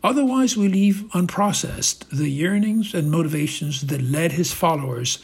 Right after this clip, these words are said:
to the absurdity of the assault on the Capitol on January the sixth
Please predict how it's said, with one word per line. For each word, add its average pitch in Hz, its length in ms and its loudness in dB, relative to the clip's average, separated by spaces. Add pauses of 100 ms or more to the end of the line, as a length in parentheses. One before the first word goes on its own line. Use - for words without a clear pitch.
(240)
to - 100 -4
the 156 140 0
absurdity 214 1000 -2
of 143 140 -4
the 131 120 -2
assault 185 500 -2
on 175 60 -2
the 156 80 -4
Capitol 131 580 -4 (320)
on 147 160 0
January 170 600 2
the 165 140 -2
sixth - 580 -6